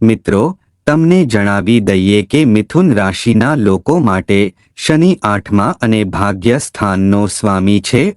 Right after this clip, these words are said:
અને હવે શનિનું ગોચર તમારા દસમા ભાવમાં થવાનું છે. મિત્રો, આ વ્યક્તિનું કર્મ ઘર છે અને આ ભાવમાં બેઠેલા શનિની દૃષ્ટિ તમારા બારમા ભાવ,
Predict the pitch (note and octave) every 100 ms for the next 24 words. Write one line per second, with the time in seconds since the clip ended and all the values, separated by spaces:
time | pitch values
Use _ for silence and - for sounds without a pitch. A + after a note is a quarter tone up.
0 | B2 A2 G#2+ E2+ G2 G2+ A#2 - G#2 A2
1 | A2+ C3 G2+ G#2 G2 - D#3+ - G2+ G2+
2 | G2 G2 G2 G2 F#2 - B2 D#3 F#2+ G2
3 | G2+ F#2+ G2+ G2+ - G2 G2 F#2+ F#2 F2+
4 | - F#2+ - - _ _ _ _ _ _
5 | _ _ _ _ _ _ A#2 A#2 A#2 E3
6 | F#3 G3 G3 _ - E3+ G3 A#2 A#2 -
7 | C#3 C#3 D3 C#3+ B2 A#2 C#3 A#2 F#2 A2
8 | G#2 - A#2+ F#3 - A2+ G#2+ A2+ - A2+
9 | A#2+ F2+ G2+ G2 F#2 G2+ G#2 G2+ G2+ F2+
10 | A2 G2+ G2+ G2 - G#2 G#2+ G#2+ D3 A2
11 | G#2 F#2+ - A#2 A2+ G2 G2 G2 G2 G2
12 | G2 G2 F#2+ G2 F#2+ E2 F2+ F#2+ F#2